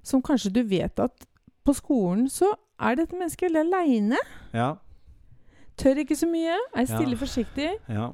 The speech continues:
Speaker 1: Plutselig så står du der
Speaker 2: Ja.
Speaker 1: på en scene
Speaker 2: <laughs>
Speaker 1: foran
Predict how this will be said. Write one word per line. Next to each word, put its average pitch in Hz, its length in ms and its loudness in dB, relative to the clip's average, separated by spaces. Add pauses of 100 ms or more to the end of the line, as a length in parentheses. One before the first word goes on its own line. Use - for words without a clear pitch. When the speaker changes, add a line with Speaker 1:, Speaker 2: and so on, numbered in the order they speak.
Speaker 1:
Plutselig 262 300 -6
så 277 100 -8
står 247 200 -8
du 214 60 -4
der 214 260 -4 (260)
Speaker 2:
Ja. 220 60 -4
Speaker 1:
på 262 60 4
en 254 80 4
scene 214 500 0
Speaker 2:
<laughs> - 120 -4
Speaker 1:
foran 208 520 4